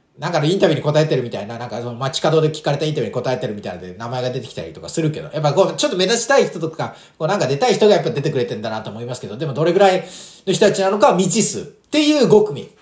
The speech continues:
スタンダップ芸人コンビ二つ、漫才コンビ一つ、そして謎の二組。何はともあれ、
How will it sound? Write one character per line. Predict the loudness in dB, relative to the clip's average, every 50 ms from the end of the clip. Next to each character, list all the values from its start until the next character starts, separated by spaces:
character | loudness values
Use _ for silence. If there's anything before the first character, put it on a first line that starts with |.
| _ -16
ス | -10 -4
タ | -2 0
ン | 2
ダ | 2 0
ッ | 0
プ | -2 -6 -6 -10 _ _ _ _ -2
芸 | 2 2 2 2
人 | 0 -4 -4
コ | -2 0 0
ン | 0
ビ | 0 -4
二 | -2 -2 -4 -4
つ、 | -4 -6 -10 -10 -10 -14 _ _ _ _ -6
漫 | -6 -4 -2 0
才 | 2 2 2 2
コ | 0 -2 -2
ン | -2
ビ | -4 -8 -10
一 | -6 -6 -6 -6
つ、 | -6 -10 -14 -14 -10
そ | -8 -8 -2
し |
て | 0 0 0
謎 | 0 -2 -4 -4 -6
の | -8 -8
二 | -8 -8 -8 -8
組。 | -8 -12 -16 -16 _ _ _ _ _ _ _ _ _ _ _ _ -6 2
何 | 4 4 4 4 4 2
は | 2 2 2
と | 0 -2
も | -4 -4 -4 -6
あ | -6
れ、 | -10 -14